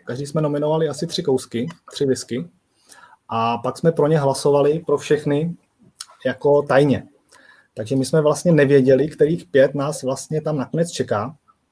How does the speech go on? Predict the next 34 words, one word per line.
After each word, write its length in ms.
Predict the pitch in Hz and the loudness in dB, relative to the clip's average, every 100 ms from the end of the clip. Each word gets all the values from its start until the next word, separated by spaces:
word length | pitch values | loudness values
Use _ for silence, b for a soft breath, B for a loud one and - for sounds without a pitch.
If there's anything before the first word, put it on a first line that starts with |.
| _ _ _ - - | _ _ _ -16 -4
na 100 | 110 | -2
degustaci. 480 | 107 107 107 98 104 | 0 -2 -6 -6 -6
To 120 | 110 | -4
věděl 260 | 113 127 | 0 0
akorát 320 | 117 139 139 131 | 0 0 0 -2
mistr 300 | 123 - - | -8 -10 -14
kuchař 440 | 135 143 156 - _ - _ _ | -8 -6 -6 -12 _ -20 _ _
Jirka, 400 | 117 113 113 170 _ _ _ _ _ _ _ _ _ - _ _ _ | -12 -4 -4 -4 _ _ _ _ _ _ _ _ _ -20 _ _ _
který 300 | _ 120 139 | _ 0 2
nám 160 | 143 | 2
teda 180 | 143 156 | 0 0
naservíroval 500 | 135 160 160 170 165 | 2 2 4 6 4
jídlo 180 | 127 147 | 4 4
a 40 | |
dal 140 | 143 147 | 4 2
nějakou 280 | 156 180 | 2 0
whisky 260 | 123 - - | -2 0 0
a 40 | |
my 60 | 151 | -2
jsme 120 | - | -2
ještě 180 | 151 156 | -6 -2
nevěděli, 340 | 131 135 147 | -2 -2 -4
která 260 | 151 156 160 | -4 -4 -4
to 100 | 170 | -2
je, 80 | 117 | -4
a 40 | |
pak 180 | 127 123 | -4 -8
až 80 | 131 | -4
jsme 140 | - | -4
se 120 | - | -4
to, 120 | 139 139 | -6 -8
eh, 640 | - _ _ - 107 110 | -10 _ _ -12 -8 -6
dozvídali. 600 | 107 110 120 120 120 156 _ _ _ _ _ _ _ _ _ _ _ _ | -4 -4 0 0 0 -4 _ _ _ _ _ _ _ _ _ _ _ _
A 540 | 117 117 113 110 110 | -2 0 0 -4 -6